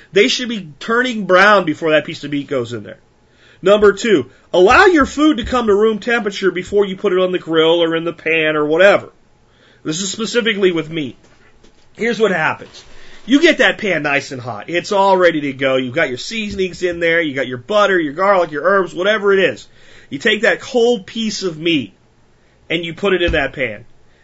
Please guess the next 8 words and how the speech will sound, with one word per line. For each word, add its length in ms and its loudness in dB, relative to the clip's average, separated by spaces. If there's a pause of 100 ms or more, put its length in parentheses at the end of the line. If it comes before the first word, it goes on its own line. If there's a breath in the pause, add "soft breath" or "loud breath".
(100)
And 120 0
it's 140 -8
so 320 2
cold, 540 2
and, 120 -6
and 160 -4
most 300 0
household 640 -4